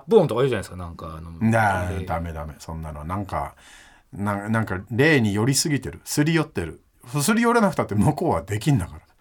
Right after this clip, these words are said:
Speaker 2: <laughs> その何？あの、なんだっけ？埃みたいなの映ったりするじゃん。
Speaker 1: はい、オーブみたいな。
Speaker 2: オーブ！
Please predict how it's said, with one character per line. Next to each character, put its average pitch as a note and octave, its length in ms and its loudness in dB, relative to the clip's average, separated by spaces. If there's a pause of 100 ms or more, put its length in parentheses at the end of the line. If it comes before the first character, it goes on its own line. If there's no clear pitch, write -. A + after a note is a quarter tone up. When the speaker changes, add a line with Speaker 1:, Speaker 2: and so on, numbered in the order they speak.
(240)
Speaker 2:
<laughs> - - -6 (500)
そ - 220 -14
の D2 220 -10
何？ E2+ 560 -8
あ D#2+ 120 -10
の、 D2+ 200 -10
な F2+ 140 -8
ん E2 40 -8
だ C#2+ 80 -10
っ - 80 -18
け？ D#2+ 180 -12 (840)
埃 F#2+ 200 -8
み F#2 100 -6
た G2+ 60 -8
い - 20 -6
な E2 80 -8
の D#2 60 -10
映 - 20 -12
っ - 80 -16
た D#2 100 -10
り D#2 80 -10
す - 80 -16
る F#2+ 80 -10
じ F#2+ 100 -12
ゃ D#2+ 40 -12
ん。 F2 60 -16 (220)
Speaker 1:
は F#2+ 140 -4
い、 F#2+ 140 -8
オ C3 180 4
ー - 20 -4
ブ A2 120 -4
み G2 120 -4
た D#3+ 80 4
い G#3 80 10
な。 B3 60 8
Speaker 2:
オ C4+ 140 8
ー - 20 8
ブ！ G3+ 220 4